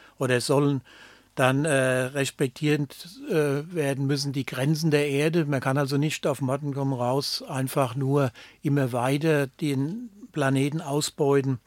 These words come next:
Äh, Handelsinvestitionsabkommen so, sehen soziale, ökologische Vorschriften ausdrücklich nicht als Handelshemmnisse an.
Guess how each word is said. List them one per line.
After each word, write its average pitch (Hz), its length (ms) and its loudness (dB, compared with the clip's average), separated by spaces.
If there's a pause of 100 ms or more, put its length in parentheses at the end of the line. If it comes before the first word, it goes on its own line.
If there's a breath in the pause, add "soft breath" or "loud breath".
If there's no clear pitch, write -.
(840 loud breath)
Äh, 135 160 4
Handelsinvestitionsabkommen 147 1900 0
so, 135 160 0
sehen 147 400 -2
soziale, 135 560 -2
ökologische 139 560 -2
Vorschriften 143 640 -4
ausdrücklich 143 680 -4
nicht 170 280 0
als 156 240 0
Handelshemmnisse 143 880 0
an. 160 240 0